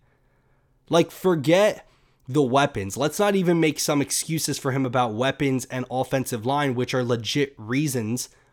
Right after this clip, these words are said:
why he struggled. But just injury. Like, I could say that the main two issues I had with Tua was he was too conservative and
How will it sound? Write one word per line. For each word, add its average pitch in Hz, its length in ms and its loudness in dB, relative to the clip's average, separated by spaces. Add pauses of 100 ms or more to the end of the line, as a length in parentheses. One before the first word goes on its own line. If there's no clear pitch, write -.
why 135 320 4
he 123 180 -2
struggled. 127 640 0 (1400)
But 170 160 2
just 214 360 4
injury. 143 560 2 (760)
Like, 165 240 2 (100)
I 170 180 6
could 214 240 2
say 196 320 8
that 175 280 0
the 175 100 4
main 170 320 4
two 202 240 4
issues 175 320 4
I 147 120 -2
had 151 240 -2
with 147 120 0
Tua 170 300 4
was 139 240 2
he 143 100 2
was 123 100 -2
too - 220 -2
conservative 156 800 2 (840)
and 170 500 4